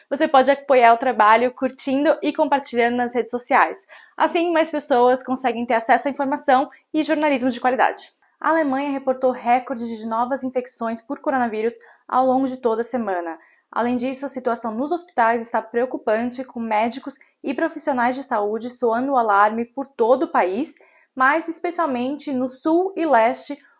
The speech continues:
onde as taxas de vacinação são mais baixas. Com isso, o parlamento aprovou a nova lei de combate à pandemia, que foi ratificada também no Senado.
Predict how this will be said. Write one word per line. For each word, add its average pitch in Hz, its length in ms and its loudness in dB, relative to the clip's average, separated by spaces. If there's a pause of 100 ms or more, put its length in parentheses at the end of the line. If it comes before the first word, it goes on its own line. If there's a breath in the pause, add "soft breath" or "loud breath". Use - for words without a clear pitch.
onde 302 420 -2
as 294 180 -2
taxas 233 340 0
de - 100 -16
vacinação 247 480 -4
são 247 160 -8
mais 233 260 -6
baixas. 170 640 -2 (400)
Com 330 160 -4
isso, 330 360 -4 (280 loud breath)
o 277 80 -2
parlamento 285 480 0
aprovou 247 540 2
a 247 100 -2
nova 247 460 4
lei 254 240 2
de 254 120 -14
combate 240 480 2
à 269 40 -4
pandemia, 202 480 -6
que 240 160 -12
foi 240 200 -2
ratificada 247 720 -2
também 247 300 -6
no 226 60 -10
Senado. 190 500 -2